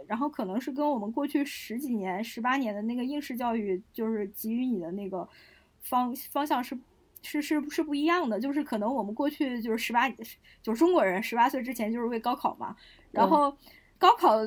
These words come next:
Speaker 1: 就是它就是有一那种什么“十年磨一剑”，或者是什么“你要日积月累，然后不积跬步，
Speaker 2: 嗯。
Speaker 1: 无以至千里”，就是那种反复刷题，嗯，然后不断地精进自己在各个学科上的这个知识涵养，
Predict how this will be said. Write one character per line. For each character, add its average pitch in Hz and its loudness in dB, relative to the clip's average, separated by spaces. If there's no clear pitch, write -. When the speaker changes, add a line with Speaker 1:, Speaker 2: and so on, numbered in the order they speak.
Speaker 1:
就 302 2
是 277 0
它 294 6
就 302 2
是 262 0
有 196 -2
一 220 -2
那 294 0
种 220 0
什 220 -4
么 214 -2
“十 - -6
年 269 0
磨 226 2
一 247 0
剑”， 320 4
或 262 2
者 254 0
是 262 -6
什 233 -6
么 220 0
“你 220 0
要 220 4
日 277 0
积 269 -2
月 277 2
累， 196 0
然 214 -2
后 220 4
不 190 6
积 220 0
跬 247 0
步， 269 -2
Speaker 2:
嗯。 240 -4
Speaker 1:
无 262 -4
以 262 -4
至 240 -6
千 311 0
里”， 185 -4
就 240 -8
是 262 -6
那 277 -4
种 208 -2
反 208 -2
复 277 -8
刷 254 0
题， 214 -6
嗯， 247 -2
然 240 0
后 262 4
不 240 -10
断 285 4
地 269 0
精 302 -2
进 302 4
自 285 -4
己 226 -2
在 269 4
各 302 -2
个 254 2
学 240 -2
科 302 2
上 294 2
的 240 -6
这 247 -4
个 240 -4
知 277 -4
识 294 2
涵 240 0
养， 277 0